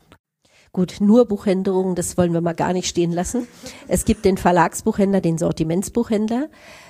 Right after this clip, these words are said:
Der Verlagsbuchhändler, wie es der Name schon sagt, arbeitet in dem produzierenden Teil der Buchhandlung, nämlich im Verlag, ist dort mit ganz anderen Aufgaben betraut, hat auch eine ganz andere, äh, der Lehrberuf, neben allen Grundlagen, die gemeinsam sind, natürlich eine andere Ausrichtung,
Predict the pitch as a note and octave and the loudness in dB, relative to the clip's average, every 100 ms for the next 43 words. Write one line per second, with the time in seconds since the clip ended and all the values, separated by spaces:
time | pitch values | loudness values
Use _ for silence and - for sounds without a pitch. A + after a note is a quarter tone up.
0 | - G3 F3+ D#3+ - - A3+ A3 G#3 G3 | -2 2 4 4 2 -2 -4 -2 -2 0
1 | F#3+ - E3+ D#3 F3+ G3 G#3 G3 F#3+ G3 | -2 0 0 2 0 0 0 0 0 -2
2 | - E3+ F3 E3+ F3 - - E3 D#3 - | -2 0 2 2 0 -4 -4 0 0 0
3 | D#3+ - - A3 A3+ A3+ A3 G#3 G#3 G3+ | -2 -2 -2 0 0 0 0 -2 0 -2
4 | G3 G3+ G3+ F#3+ E3+ D#3+ - D#3+ - - | -2 -2 -2 -2 0 -2 -2 -6 -6 -6
5 | D3 E3 A#3+ - - - - - - F#3+ | -2 2 0 0 -18 -20 -12 -6 0 2
6 | G3 G3 - F3+ F3+ F3+ E3 - F3+ - | 2 0 0 0 0 -2 -2 -2 -2 0
7 | E3 D#3+ - - E3+ A#3+ - - _ _ | -2 -2 -4 0 4 2 0 -16 _ _
8 | - F3+ - F3 F3 E3+ E3+ - F3 E3+ | -4 -2 -2 -2 -2 -2 -2 -4 -4 -4
9 | F3 - F3 E3 E3 E3 G3+ G3+ G#3+ G#3+ | -4 -4 -4 -4 0 2 4 2 0 -4
10 | - - - _ E3+ F3 F3 F3+ F3+ F#3 | -4 -18 -20 _ -2 0 0 2 4 4
11 | E3 G3 A3 F#3 F3 E3 D#3+ D#3 E3+ G3+ | 2 2 2 -2 -2 -2 -2 0 -2 -2
12 | G3 F#3 F3+ E3 - E3+ F3 D#3 E3 E3+ | -2 -4 -4 -6 -4 -6 -6 -6 -6 -4
13 | F#3+ - G#3+ - A#3 A#3+ | -6 -4 -6 -4 -6 -6